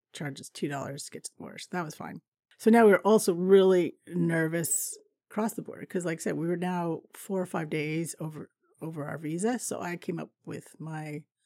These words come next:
little plan. Expected. The customs border was like, "Well, you've overstayed your visa." "Oh, well, it's because I got malaria in Fort Portal. So I was really, really sick for four or five days there. And then we got hung up in Cosoro for a day.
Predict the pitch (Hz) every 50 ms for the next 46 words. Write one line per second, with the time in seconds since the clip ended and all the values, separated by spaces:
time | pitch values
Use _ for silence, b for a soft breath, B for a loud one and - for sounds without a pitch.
0 | _ _ _ - 185 190 180 170 170 170 - - 214 202 185 170 160 160 180 208
1 | 233 233 - _ _ _ _ _ _ - - 170 - - 311 - - - 151 151
2 | - - - 202 - - 196 180 160 - - - _ _ - 160 160 156 151 139
3 | 143 - - - 165 151 139 - - - - - - - _ _ - 180 185 185
4 | 165 147 139 139 139 131 - _ _ _ - 139 135 131 - - 160 160 185 320
5 | 359 339 - - _ _ _ - - 240 240 233 226 226 214 208 - - 196 -
6 | - - 247 226 220 214 214 214 196 185 180 180 180 180 185 190 185 190 185 170
7 | 180 - - 185 151 - - _ - 202 208 208 - - 254 262 277 302 302 -
8 | - _ _ _ - - - - - 190 180 170 170 165 160 160 165 160 156 156
9 | - - - _ _ _ - - - 175 160 151 160 175 175 165 170 165 160 147
10 | 170 - - 262 254 - - 220 202 - 226 202 190 - 202 190 180 185 180 175
11 | 175 170 175 175 185 185 185 185 185 180 b b b b b b - 208 190 190
12 | 180 180 180 175 170 175 160 - - - 196 185 180 165 165 - - - 160 160
13 | - 170 - - - 190 175 156 156 160 - - 165 156 147 147 151 - - -
14 | - - - - -